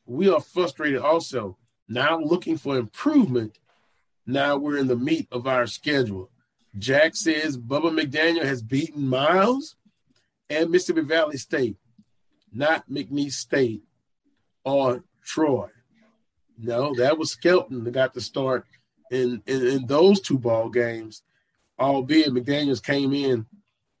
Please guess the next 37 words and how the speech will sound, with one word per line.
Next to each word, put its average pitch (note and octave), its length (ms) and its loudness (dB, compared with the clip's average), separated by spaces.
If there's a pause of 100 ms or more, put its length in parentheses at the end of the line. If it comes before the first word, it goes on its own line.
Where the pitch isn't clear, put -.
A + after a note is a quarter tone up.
(200)
um, A2+ 440 -10 (240)
in D#3+ 180 4
the D3+ 80 4
McNeese C#3 460 0
State C#3 280 -2
game. C#3 300 0
But B2+ 140 0
if A2 160 -2
we, A#2 340 -6 (400)
i-, C3+ 160 -2
if - 180 -6
you're E3 220 4
a - 40 -12
pitcher, A3 500 -2 (1120)
you D#3 140 -6
pitch F#3+ 320 4
the E3 120 0
bulk E3 340 2
of E3+ 80 2
the D#3+ 100 -2
innings, E3 480 4
you F#3+ 160 2
get F3 160 4
the C3+ 80 -10
loss. - 500 -2 (140)
That's F#3 200 -2
Skelton. - 360 -6 (1400)
Um, C#3 380 -2
he D#3+ 100 -4
says G3+ 240 4
the F3 100 4
jury G3 360 4
is F3+ 60 4
still G#3 360 0
out F#3+ 240 2
on E3 160 0
him D#3 320 -8